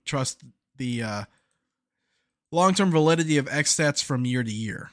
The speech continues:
I don't think there's as much, um, correlation as opposed to looking at strikeout and walk rates. And for Burger, that's a strikeout rate of thirty,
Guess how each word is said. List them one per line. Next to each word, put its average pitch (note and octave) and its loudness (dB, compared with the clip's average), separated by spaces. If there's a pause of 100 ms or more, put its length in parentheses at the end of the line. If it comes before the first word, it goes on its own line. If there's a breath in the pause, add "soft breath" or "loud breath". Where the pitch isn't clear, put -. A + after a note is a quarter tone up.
I A#2 -6
don't B2+ 0
think B2+ -6
there's A#2 -4
as A2 -6
much, A#2+ -2 (2250)
um, A#2+ -6 (240)
correlation E3+ 4
as D3+ 0
opposed C#3+ -2
to C#3 -6
looking C3+ -4
at A#2 -8
strikeout C3+ -4
and A#2 -8
walk A#2+ -6
rates. - -4 (1160)
And C3 -10
for C#3+ -4
Burger, C3 -2
that's B2+ -4
a A2 -6
strikeout D3 -4
rate C3 -4
of A#2 -10
thirty, C3+ -4